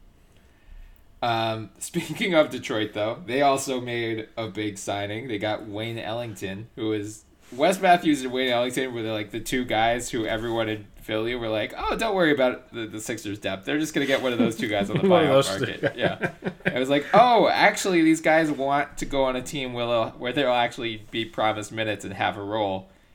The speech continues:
Speaker 1: and having a"
Speaker 2: Or get paid in Well-,
Speaker 1: Or get
Speaker 2: Wayne
Speaker 1: paid.
Speaker 2: Ellington's
Speaker 1: Yeah.
Speaker 2: case, yeah.
Speaker 1: Well, the Sixers have the room exception still. They just,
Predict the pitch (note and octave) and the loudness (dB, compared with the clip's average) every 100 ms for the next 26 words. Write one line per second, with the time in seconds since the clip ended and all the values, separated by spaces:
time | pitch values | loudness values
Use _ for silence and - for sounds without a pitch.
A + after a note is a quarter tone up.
0 | _ - G2 G#2+ G2 G2+ F#2+ C#3+ D#3+ G3+ | _ -12 -2 -2 -2 -4 4 4 6 4
1 | F3+ - F3 A#2+ G2 - - - B2 B2 | 2 4 6 6 2 -4 -14 -4 2 6
2 | A#2+ A2+ A2+ A2+ B2 B2 A#2+ A2+ C3+ B2 | 6 6 4 0 2 2 2 0 2 4
3 | A2+ A#2+ C3 B2+ A#2 G#2 G2+ G#2+ A2+ G#2 | 4 4 4 4 4 2 0 -4 -6 -6
4 | A2+ _ _ _ - C#3+ D#3 E4 F#4 D#4+ | -8 _ _ _ -4 0 2 2 0 -2
5 | F3+ F#3 C3+ C#3+ F#3+ B2 A2 F#2+ G#2 F#2 | 0 0 0 -2 -2 -2 -4 -6 -8 -12
6 | - G2+ A2+ A#2+ A#2 A2+ | -8 -6 -4 -4 -4 -8